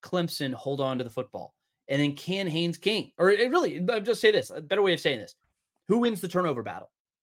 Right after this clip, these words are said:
Haynes King has been, he's, for all of the goods and the highs and, and everything else, he does have a propensity to throw interceptions. Not all of them are his fault. I can't lay 'em all at the quarterback's, our quarterback's feet,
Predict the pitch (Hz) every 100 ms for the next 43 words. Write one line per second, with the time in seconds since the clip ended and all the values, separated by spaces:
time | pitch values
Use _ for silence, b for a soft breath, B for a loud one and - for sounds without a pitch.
0 | - 185 208 - 208 208 190 147 165 160
1 | 156 151 - 190 202 170 _ _ _ 220
2 | 220 233 226 170 185 175 190 175 180 147
3 | 160 165 170 175 156 156 151 131 160 170
4 | 143 160 180 185 139 139 _ _ _ -
5 | 156 156 151 143 - _ _ _ - 147
6 | 139 135 139 135 147 143 131 123 127 131
7 | 123 113 107 98 - _ _ _ _ _
8 | - 156 170 165 170 160 175 - 165 170
9 | _ _ _ 117 - 127 131 131 135 139
10 | 135 - 143 131 127 123 - - 151 -
11 | 147 139 131 147 147